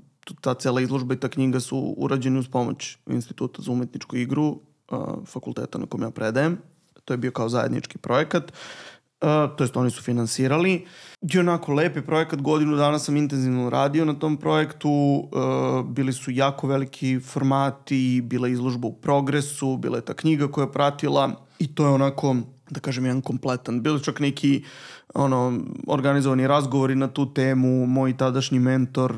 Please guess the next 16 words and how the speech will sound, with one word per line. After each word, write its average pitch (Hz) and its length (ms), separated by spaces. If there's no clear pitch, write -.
na 127 480
masteru, 127 520
Jovan 123 280
Čekić, 127 440
je 131 80
čak, 120 280
ono, 123 180
pristao 117 420
da, 107 340
da 151 100
bude 135 260
tu 139 140
u, 123 300
u, 123 680
u, 117 200
ono, 117 240